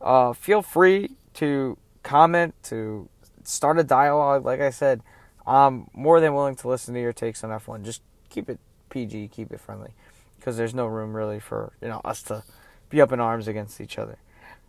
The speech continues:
But yeah, and, uh, if you're bored this weekend, there's some cool things going on. I'm actually going to Florida, so I'm excited. I wanna see if there's a way I can get into the twenty-four Hours of Daytona, but that's always a fun little, like,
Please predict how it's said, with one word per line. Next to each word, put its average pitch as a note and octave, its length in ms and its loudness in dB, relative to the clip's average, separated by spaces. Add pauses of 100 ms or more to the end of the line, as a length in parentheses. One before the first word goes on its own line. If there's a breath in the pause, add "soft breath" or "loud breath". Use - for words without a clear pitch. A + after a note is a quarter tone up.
(120)
But D3+ 160 4
yeah, G#3 280 6
and, D3+ 300 2
uh, C#3+ 300 8
if C#3 140 -2
you're D3+ 100 0
bored E3 240 8
this E3+ 180 -4
weekend, E3 280 0
there's C#3+ 140 0
some B2+ 140 -8
cool D3+ 220 -2
things C#3+ 260 -2
going C#3+ 220 0
on. C#3+ 260 0 (680 soft breath)
I'm E3 140 4
actually D#3 260 2
going C3+ 140 2
to A#2+ 60 -4
Florida, C#3 360 6
so B2+ 160 -2
I'm C#3 120 -2
excited. B2+ 420 -2
I A#2+ 80 0
wanna B2 240 -4
see A#2+ 380 -8 (480 soft breath)
if A2 140 -14
there's B2 200 0
a A#2 60 0
way B2 600 4 (180)
I A#2 120 -8
can A#2 140 -10
get B2 140 -6
into A2 220 -8
the A2+ 80 -8
twenty-four A#2+ 440 -4
Hours A2+ 240 -6
of G2+ 80 -12
Daytona, B2+ 420 -2
but A2 180 -6 (360 soft breath)
that's - 160 0
always A#3+ 160 4
a A3 60 0
fun G#3 200 2
little, F#3+ 260 0
like, E3 240 4